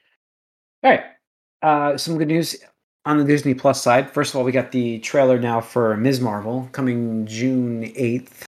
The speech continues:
Uh, we get to see some of her powers shown where the fanboys are crying, but I don't know much about the character, and I think it looks interesting, so I wanna see what this character can do.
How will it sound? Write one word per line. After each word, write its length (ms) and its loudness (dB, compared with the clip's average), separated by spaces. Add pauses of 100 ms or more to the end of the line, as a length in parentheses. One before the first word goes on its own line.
(380)
Uh, 460 -4
we 60 0
get 120 -8
to 100 -14
see 180 0
some 200 -4
of 80 -8
her 120 -2
powers 680 -4 (280)
shown 580 -2
where 260 4
the 80 -4
fanboys 500 -2
are 140 -2
crying, 540 -4
but 300 -6 (100)
I 100 2
don't 160 2
know 80 -2
much 140 -6
about 140 -8
the 40 -18
character, 500 -2
and 160 -6
I 40 -8
think 140 -8
it 80 -10
looks 160 -8
interesting, 480 -8
so 340 -6 (320)
I 160 0
wanna 160 2
see 140 0
what 80 2
this 100 -6
character 320 -2
can 140 -4
do. 180 4